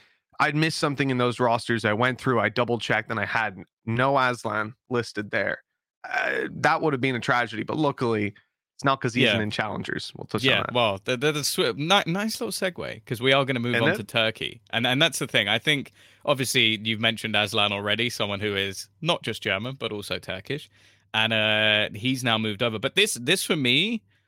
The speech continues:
Speaker 2: I might not say it's the most stacked in terms of, let's say, in the second season where they're going to try and win Ascension. I think there's teams in other leagues that I would favor over one of these teams winning. But in terms of where I think this will go,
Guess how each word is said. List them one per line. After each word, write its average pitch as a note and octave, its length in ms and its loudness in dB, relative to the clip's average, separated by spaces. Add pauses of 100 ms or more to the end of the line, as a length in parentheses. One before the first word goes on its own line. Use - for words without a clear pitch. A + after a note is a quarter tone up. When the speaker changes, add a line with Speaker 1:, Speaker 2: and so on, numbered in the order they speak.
(540)
Speaker 2:
I F3+ 100 6
might G#3+ 260 4
not G#3+ 140 0
say E3+ 180 4
it's - 140 2
the C#3+ 100 -2
most C3+ 220 0
stacked C3 300 0
in B2+ 100 -2
terms A#2+ 240 0
of, A2 80 -2
let's D#3 180 2
say, C3 460 4 (160)
in C3+ 160 0
the A#2 60 0
second B2 340 0
season A#2 340 0
where A2 140 2
they're A2 140 2
going A2 260 -2
to G#2+ 80 -8
try A2+ 260 0
and G#2 220 -4
win A2+ 340 0
Ascension. A2 680 -2 (240)
I A2+ 100 2
think C3+ 160 0
there's B2 180 2
teams D3 420 2
in A#2+ 80 2
other A#2 180 0
leagues A2 440 0
that G#2+ 220 2
I G#2+ 140 0
would G#2+ 180 -6
favor A2 500 0
over G#2+ 200 0
one G#2+ 200 -4
of G#2 60 -4
these G#2 160 -4
teams G2+ 260 -8
winning. A2+ 420 0 (280)
But D#3+ 140 2
in C3 80 0
terms F#3+ 400 2
of D3+ 240 2 (800)
where D#3+ 340 4
I D#3 120 2
think - 320 -2
this C3+ 200 -2
will A#2 120 -4
go, B2 440 2